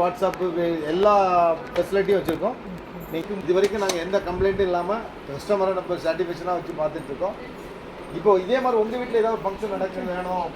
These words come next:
எனக்கு இந்த மாதிரி தான் நான் யோசனை பண்ணிட்டு இருந்தேன், அந்த மாதிரி ஐடியா பண்ணிட்டு இருந்தேன் அப்படின்னு நினைக்கிறவங்க கண்டிப்பா வந்து எங்களோட ஷாப்பை நீங்க விசிட் பண்ணலாம். ஆஹ், அது மட்டும் இல்லாம நம்ம வந்து பாத்தீங்கன்னா இப்போ வந்து ஒவ்வொருத்தங்களுக்கு வந்து ஒரு ட்ரைனிங் கொடுத்து நம்மளே வந்து அவங்களே வீட்ல உட்காந்து கஸ்டமைஸா அவங்களே ஒரு பிசினஸா இதை எடுத்து பண்ணணும்னு நினைக்கிறவங்க கூட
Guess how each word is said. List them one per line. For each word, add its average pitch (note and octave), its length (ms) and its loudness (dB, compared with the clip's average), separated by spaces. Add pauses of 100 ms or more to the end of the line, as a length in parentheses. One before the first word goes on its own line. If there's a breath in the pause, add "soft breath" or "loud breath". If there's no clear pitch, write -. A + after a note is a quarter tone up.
(200)
எனக்கு E3+ 280 -8
இந்த G3 160 -2
மாதிரி G3+ 180 2
தான் G#3 100 0
நான் F#3 140 -2
யோசனை G3+ 220 -2
பண்ணிட்டு F3+ 240 -6
இருந்தேன், E3+ 240 0
அந்த E3+ 140 -6
மாதிரி F#3 140 2 (140)
ஐடியா F#3 180 4
பண்ணிட்டு E3 240 -6
இருந்தேன் E3 160 -4
அப்படின்னு D#3+ 200 -8
நினைக்கிறவங்க E3 400 -4 (600)
கண்டிப்பா F#3+ 400 2
வந்து G3 220 -2
எங்களோட F3 260 2 (220)
ஷாப்பை F3+ 300 6
நீங்க E3+ 180 -2
விசிட் F3+ 260 -2
பண்ணலாம். D#3+ 320 0 (800)
ஆஹ், D#3 340 2
அது F#3+ 140 4
மட்டும் A#3+ 200 4
இல்லாம A3 220 4
நம்ம G#3+ 180 2
வந்து G3+ 160 0
பாத்தீங்கன்னா G3 340 2
இப்போ G3 140 -2
வந்து G#3 160 0 (120)
ஒவ்வொருத்தங்களுக்கு G#3 580 0
வந்து G#3 120 -4 (100)
ஒரு F3+ 100 2 (100)
ட்ரைனிங் G3+ 340 0
கொடுத்து F3+ 280 -2 (240)
நம்மளே F#3 400 2
வந்து F#3 160 4
அவங்களே F3+ 300 2
வீட்ல F#3+ 240 0
உட்காந்து F3 320 -2
கஸ்டமைஸா F3 420 0
அவங்களே F3 260 0
ஒரு D#3 100 -8
பிசினஸா F3 380 -2
இதை E3+ 160 0
எடுத்து E3+ 220 -6
பண்ணணும்னு E3 240 -4
நினைக்கிறவங்க D3+ 440 -8
கூட D#3 120 0